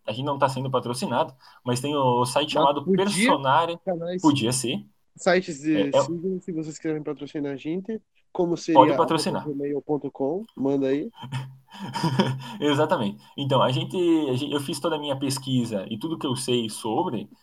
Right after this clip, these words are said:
Speaker 1: eu fiz em um site. Talvez eu fale o nome do site, posso falar?
Speaker 2: Pode falar, pode falar.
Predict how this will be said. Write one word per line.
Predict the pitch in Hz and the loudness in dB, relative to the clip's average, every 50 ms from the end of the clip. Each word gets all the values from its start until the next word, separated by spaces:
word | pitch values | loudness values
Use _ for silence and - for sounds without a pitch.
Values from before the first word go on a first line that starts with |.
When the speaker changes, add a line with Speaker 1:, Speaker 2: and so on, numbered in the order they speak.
| _ _ | _ _
Speaker 1:
eu | - 123 131 | -2 -2 -2
fiz | 131 160 165 151 | 0 -2 -2 -2
em | 160 165 | -2 0
um | 180 190 | 0 -2
site. | - - 160 139 120 110 104 101 - - - _ _ | 0 4 6 6 6 6 4 0 -4 -12 -14 _ _
Talvez | - 113 113 117 113 | 0 2 2 2 2
eu | 120 113 107 | 2 0 2
fale | - - 117 120 117 | 6 6 6 6 6
o | 117 | 2
nome | 113 107 107 | 0 -2 -4
do | 104 | -2
site, | - - 151 - - - _ | 0 0 0 0 -4 -6 _
posso | - 113 - | -4 -2 4
falar? | - 120 147 - - - _ _ _ _ | 8 8 8 8 8 0 _ _ _ _
Speaker 2:
Pode | _ 254 285 - | _ 0 0 0
falar, | - 240 160 180 208 | 0 0 0 0 -2
pode | 185 - 165 - | -4 -10 -12 -12
falar. | - 143 160 180 | -10 -10 -10 -10